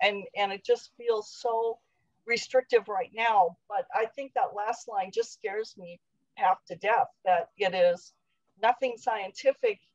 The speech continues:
it is a determination. And that alone just horrifies me. Thank you. Thank you for all you farmers for, for what you do. And thank you, Lee, for taking care of them on an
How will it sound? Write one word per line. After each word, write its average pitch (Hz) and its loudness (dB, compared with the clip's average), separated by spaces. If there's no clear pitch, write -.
it 220 4
is 220 2
a 202 -6
determination. 185 -6
And 202 4
that 220 4
alone 202 4
just - -2
horrifies 185 0
me. 170 -8
Thank 254 4
you. 262 0
Thank 226 2
you 240 -8
for 208 -4
all 208 4
you 214 -10
farmers 202 -2
for, 202 -6
for 196 -8
what 190 -2
you 208 -10
do. 202 -2
And 196 -4
thank 202 -8
you, 214 -12
Lee, 208 -8
for 190 -6
taking 247 2
care 240 2
of 214 0
them 220 4
on 202 2
an 185 0